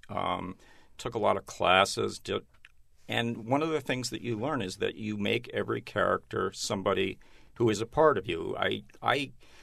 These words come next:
basically inhabit my characters much the way an actor who has method acting training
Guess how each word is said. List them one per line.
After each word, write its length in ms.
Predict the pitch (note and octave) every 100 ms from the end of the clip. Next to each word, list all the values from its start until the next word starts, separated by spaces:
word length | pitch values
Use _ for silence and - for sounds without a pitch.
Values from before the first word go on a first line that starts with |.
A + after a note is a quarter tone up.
| - _
basically 600 | C3 C#3+ D3 A#2 A2+ G#2
inhabit 560 | F#2+ F#2+ G#2 G#2+ G2+ -
my 140 | G2
characters 560 | F2+ F#2+ G2 F#2+ G2 F2
much 220 | F#2+ -
the 80 | F#2+
way 200 | F#2 F2+
an 120 | F2
actor 680 | E2+ F#2 - - F#2 F#2 F#2 - - - -
who 320 | - F#2 F#2+
has 300 | E2+ F2+ F2+
method 360 | F2+ F#2+ G#2+ F#2+
acting 420 | F2 E2+ - E2+
training 580 | - F2+ E2 F2 F2